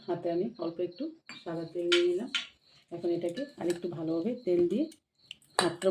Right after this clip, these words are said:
পরিষ্কার হয়ে যাবে, আমার, মানে, মাখাটাও সুন্দর হবে। হুম, এটা আমি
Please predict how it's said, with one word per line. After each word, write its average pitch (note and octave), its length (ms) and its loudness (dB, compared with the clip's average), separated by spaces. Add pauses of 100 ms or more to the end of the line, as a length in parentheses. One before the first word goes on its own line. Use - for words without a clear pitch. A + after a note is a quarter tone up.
পরিষ্কার G#3+ 320 4
হয়ে A3 140 4
যাবে, C#4+ 140 4 (520)
আমার, E4 180 0 (520)
মানে, F4 140 6 (220)
মাখাটাও F#3 440 0 (180)
সুন্দর E3 300 0
হবে। - 160 -12 (3250)
হুম, E4+ 160 4 (560)
এটা G#3+ 160 6
আমি A3+ 80 6